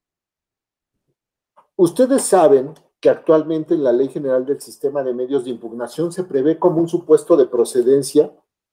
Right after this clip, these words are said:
del J D C de los casos en que, eh, alguien pretende, eh, a ver, para no estar inventando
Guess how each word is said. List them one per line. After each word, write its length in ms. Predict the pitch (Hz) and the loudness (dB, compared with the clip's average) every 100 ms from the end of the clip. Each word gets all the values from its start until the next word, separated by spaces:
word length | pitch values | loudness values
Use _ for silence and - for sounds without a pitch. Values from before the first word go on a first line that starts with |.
| _ _ _ _ | _ _ _ _
del 140 | 127 120 | 2 2
J 380 | - 147 170 | 2 2 4
D 140 | 147 151 | 4 4
C 360 | - 151 143 - _ _ _ _ _ _ _ _ _ _ _ _ _ _ | 2 0 0 -4 _ _ _ _ _ _ _ _ _ _ _ _ _ _
de 220 | - 139 135 | -2 2 4
los 260 | 135 123 | 4 2
casos 720 | - 175 185 170 160 160 - - | 2 2 2 2 0 0 -6 -8
en 240 | 139 127 123 | -6 -4 -4
que, 560 | 123 127 123 123 123 | 0 4 6 6 4
eh, 680 | - 120 120 117 117 117 120 - | 2 2 2 2 2 2 -2 -2
alguien 480 | 160 156 170 165 | -2 0 -2 -2
pretende, 680 | - 131 123 147 151 151 156 _ _ _ _ _ _ | -2 -2 0 0 0 -2 -4 _ _ _ _ _ _
eh, 140 | 110 107 | -8 -4
a 100 | 113 | 0
ver, 220 | 110 90 _ - | 0 -2 _ -8
para 220 | 113 117 | -2 -2
no 180 | 135 147 | -2 -6
estar 240 | - 139 | -2 -4
inventando 840 | 131 104 101 101 139 143 190 247 | -4 -8 -8 -2 0 0 -6 -10